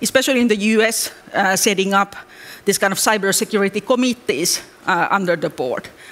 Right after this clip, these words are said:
So that at least means that <laughs> cybersecurity is definitely on the agenda.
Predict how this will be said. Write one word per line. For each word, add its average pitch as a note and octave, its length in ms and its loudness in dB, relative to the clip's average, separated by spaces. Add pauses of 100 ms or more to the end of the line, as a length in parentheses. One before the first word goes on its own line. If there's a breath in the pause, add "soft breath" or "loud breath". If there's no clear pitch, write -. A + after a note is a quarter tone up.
So G#3+ 180 2
that A3 200 0
at - 180 -4
least F3+ 220 -2
means G3 260 0
that F#3 160 -2
<laughs> - 0 -
cybersecurity F#3+ 1000 0
is F#3 140 -2
definitely F#3+ 600 -2
on F#3 140 -2
the F#3 100 -4
agenda. F3+ 500 -2